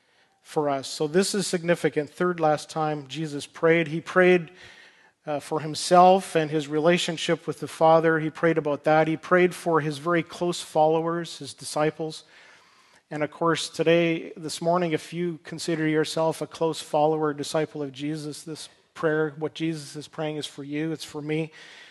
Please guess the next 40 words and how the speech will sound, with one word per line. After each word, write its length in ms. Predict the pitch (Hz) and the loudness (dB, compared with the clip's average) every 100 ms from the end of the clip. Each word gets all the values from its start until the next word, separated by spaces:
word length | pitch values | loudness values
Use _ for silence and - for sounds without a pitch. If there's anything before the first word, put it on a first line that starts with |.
| - | -8
But 100 | - | -4
he 60 | 160 | -2
prays 300 | - 175 160 | 0 0 0
for 160 | - 165 | -2 2
all 180 | 170 | 4
believers 680 | 156 151 147 143 135 - - - | 4 0 -2 -2 -8 -10 -16 -14
and 240 | 151 139 | -14 -14
future 420 | - 196 190 - | -6 -4 -2 -2
believers, 440 | 156 156 147 143 - | 0 0 0 -2 2
all 220 | 165 156 | 2 2
who 100 | 165 | -4
would 180 | 151 - | -8 -8
come 300 | - 175 156 | -8 -8 -8
to 140 | 139 | -10
him. 260 | 147 147 131 _ - _ _ - | -10 -12 -14 _ -20 _ _ -12
And 160 | 147 | -8
we 120 | 147 | -6
have 200 | 143 156 | 0 0
our 140 | 151 151 | 0 -2
eye 260 | 143 151 | -2 -4
on 220 | 147 143 139 | -4 -8 -6
that 320 | 143 139 185 | -6 -6 -8
as 240 | 156 123 | -12 -12
well. 380 | 131 139 127 123 _ - - - - | -10 -8 -8 -12 _ -20 -20 -12 -6
There's 140 | 156 | -2
a 60 | 165 | -2
quote 360 | - 202 185 | 6 6 8
that 100 | 180 | 8
I 100 | 165 | 8
read 400 | 151 170 165 156 - | 8 6 6 0 -8
recently 440 | 165 170 170 165 156 | -4 -2 0 2 4
about 260 | 156 151 | 2 -2
prayer, 480 | - 170 160 156 156 | 0 2 4 4 2
and 100 | 147 | -2
it 120 | 147 | -8
says 320 | - 160 143 135 | -2 -2 -2 -2
this. 320 | 147 127 - | -4 -4 -8
I 60 | |
love 240 | 139 143 | -6 -4
it. 120 | 135 | -4